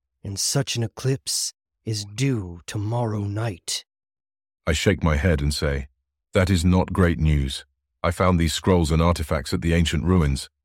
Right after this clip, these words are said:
Speaker 2: along with tales of an order of knights who were experimenting with lycanthropy. We should question the kidnappers.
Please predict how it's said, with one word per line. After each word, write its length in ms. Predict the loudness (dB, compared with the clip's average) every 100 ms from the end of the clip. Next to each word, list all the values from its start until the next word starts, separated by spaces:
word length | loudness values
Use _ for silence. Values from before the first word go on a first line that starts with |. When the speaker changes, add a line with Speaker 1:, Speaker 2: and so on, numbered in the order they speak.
| _
Speaker 2:
along 240 | 2 4 4
with 140 | 2
tales 320 | 2 2 2
of 100 | 2
an 80 | 2
order 280 | 4 4 2
of 100 | 2
knights 340 | 2 0 -2
who 100 | -2
were 120 | 0 0
experimenting 720 | -2 0 2 2 2 0 0
with 160 | 0
lycanthropy. 800 | 0 -2 -2 -2 -2 -6 -6 -8 _ _ _ _ _
We 80 | 0
should 200 | 0 0
question 360 | 0 0 0 0
the 80 | 0
kidnappers. 680 | 0 0 0 -2 -6 -8